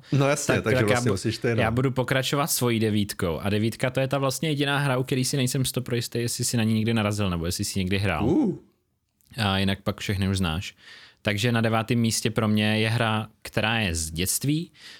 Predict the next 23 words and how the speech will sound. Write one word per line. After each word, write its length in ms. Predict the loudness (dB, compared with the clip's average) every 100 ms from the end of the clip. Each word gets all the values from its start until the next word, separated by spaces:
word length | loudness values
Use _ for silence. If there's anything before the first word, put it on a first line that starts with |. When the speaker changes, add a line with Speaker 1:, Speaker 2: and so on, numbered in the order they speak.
| -8 -2
Speaker 2:
a 60 |
je 100 | 0
to 120 | 0
pravděpodobně 720 | 0 0 -2 0 -2 0 0 0
z 100 | 0
celého 460 | -2 0 2 2
žebříčku 540 | 0 0 -2 -4 -2 0
hra, 440 | 2 2 0 -2 -2
jestli 220 | -2 0
se 140 | 0 0
nemýlím, 320 | 2 2 0
kterou 260 | 0 -2
jsem 160 | 0 0
hrál 200 | 0 0
jako 160 | -2 -6
úplně 320 | -2 0 0
první 420 | 0 0 0 0
z 80 | 0
těchhle, 260 | 0 0 0
z 60 |
těch 160 | -4 -4
všech 260 | -2 0
her. 300 | 0 0 -2